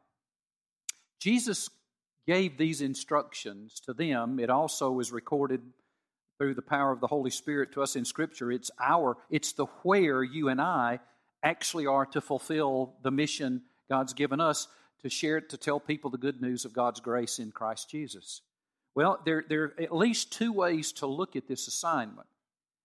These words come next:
He gave it to his disciples originally in some, some, uh, in a kind of geographic progression. First in Jerusalem, that's where they were. They were Jews in Jerusalem.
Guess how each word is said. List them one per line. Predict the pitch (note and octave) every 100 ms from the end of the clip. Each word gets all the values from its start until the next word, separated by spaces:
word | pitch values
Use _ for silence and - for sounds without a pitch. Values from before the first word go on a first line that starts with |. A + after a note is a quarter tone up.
| _ _
He | F3 E3+ D3 -
gave | F3+ B3 G#3
it | -
to | - D3+
his | E3+ F3 - -
disciples | C3 - F3 E3+ - C#3 C3+
originally | B2+ F#3 G3+ D#3 C3+ C#3
in | D3 C#3+ C3+
some, | - F3 D#3 - _ _ _
some, | - F#3 E3 -
uh, | C#3 C#3+
in | D#3+
a | C#3+
kind | - F3 E3+
of | C#3 A2+ A2
geographic | D#3+ F3+ C#3+ B2 D#3+ E3+ - D3+ - - _ _
progression. | C#3 A2+ B2+ D3 C#3 - G#2 E2+ _ _ _ _ _ _ -
First | D3+ -
in | G3 F#3+
Jerusalem, | G#3 G3 F3 - C3+ A2+ B2+ C#3+ C3
that's | C#3+ - D3
where | D3
they | C#3 C3+ C3+ C3+ _ _ _ _ -
were. | C3 G#2+ E2+ - _ _ _ _ _ _ _ _ _ _ -
They | B2
were | A#2+
Jews | A2+ C3 D3+ E3+ E3 -
in | D3+ D3+ D3+
Jerusalem. | C#3+ C3+ C3+ C3 - F2 F#2